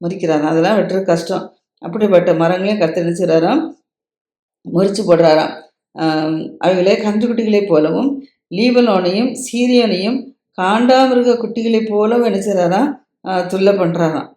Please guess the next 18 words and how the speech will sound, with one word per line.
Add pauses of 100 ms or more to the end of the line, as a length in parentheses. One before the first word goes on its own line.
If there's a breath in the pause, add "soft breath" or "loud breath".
(140)
எது?
கேதுரு
மரங்களை
முறிச்சு, (260 loud breath)
அதை
ஒரு
கன்றுக்குட்டியை
போலவும்
லீபனோனில்
சிரியனை
உள்ள (340 loud breath)
காண்டாமிருக
குட்டிகளைப்
போலவும்
என்ன
செய்றாராம்?
துள்ள
பண்றாராம்.